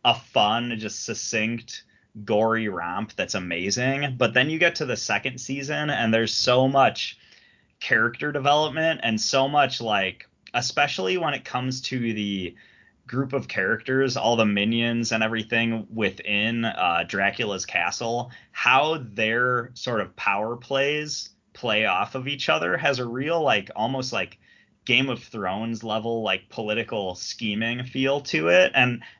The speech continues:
that might, you might say that's a bit of a, a stretch, but at the same time, it's kind of true, and it's kind of awesome. And Castlevania is one of those, uh, anime series where you watch, you watch an episode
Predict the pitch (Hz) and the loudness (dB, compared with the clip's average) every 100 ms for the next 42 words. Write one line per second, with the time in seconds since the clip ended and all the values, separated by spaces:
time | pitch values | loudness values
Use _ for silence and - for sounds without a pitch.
0 | - 123 160 165 170 - - 156 170 175 | -6 2 4 4 2 0 -10 0 0 0
1 | 180 170 170 156 165 156 135 - 139 131 | -4 -2 -4 -4 -4 -4 -8 -6 -6 -4
2 | - 170 185 - 123 117 113 - 160 165 | -2 0 0 -2 -4 -6 -6 -4 -4 -4
3 | 156 151 151 147 131 113 - _ - 117 | -4 0 2 2 -2 -6 -10 _ -6 -6
4 | 120 156 160 127 107 - 180 165 143 131 | -4 -2 0 -2 -6 -6 -2 0 2 2
5 | 117 120 120 156 156 139 101 - - 98 | 2 -2 -2 0 2 2 -2 -8 -10 -2
6 | 123 127 101 87 90 82 104 98 - - | 0 0 -2 -6 -6 -6 -6 -8 -12 -20
7 | _ - 165 170 185 151 151 151 120 113 | _ -2 0 2 0 -2 -2 -2 -4 -2
8 | 117 127 120 113 107 98 - - 107 92 | -2 -2 -2 -2 -2 -4 -8 -8 -4 -2
9 | 85 - 107 120 110 98 - 107 98 98 | -2 -2 0 0 0 -4 -4 -4 -4 -6
10 | 98 104 101 98 92 95 123 135 - - | -4 -4 -4 -6 -2 4 4 2 -2 -8
11 | - _ _ _ _ _ _ - 127 120 | -10 _ _ _ _ _ _ -4 0 2
12 | 117 160 - 107 110 127 131 - 104 95 | 4 4 2 -2 -2 -4 -8 -2 -2 -2
13 | 90 87 | -4 -8